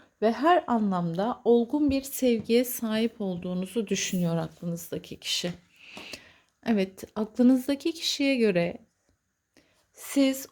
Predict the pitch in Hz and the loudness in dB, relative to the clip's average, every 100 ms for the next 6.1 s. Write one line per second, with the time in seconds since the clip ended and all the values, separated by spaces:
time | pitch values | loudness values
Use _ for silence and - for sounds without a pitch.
0 | - 254 269 254 233 - 214 196 220 - | -4 0 4 2 0 -4 -2 -2 -2 -8
1 | _ _ 254 262 262 - 240 220 220 - | _ _ 0 0 -2 -2 2 2 -2 -6
2 | 175 151 - - _ _ _ _ 302 294 | -6 -6 -8 -14 _ _ _ _ 2 2
3 | - 208 180 175 175 180 - 254 247 - | 2 0 0 -2 -4 -6 -6 -8 -6 -8
4 | - 233 226 240 240 254 247 247 247 240 | -6 -4 -4 0 2 2 2 0 2 2
5 | 233 - _ _ _ - 240 220 247 254 | 0 -6 _ _ _ -4 -2 2 4 2
6 | - | 0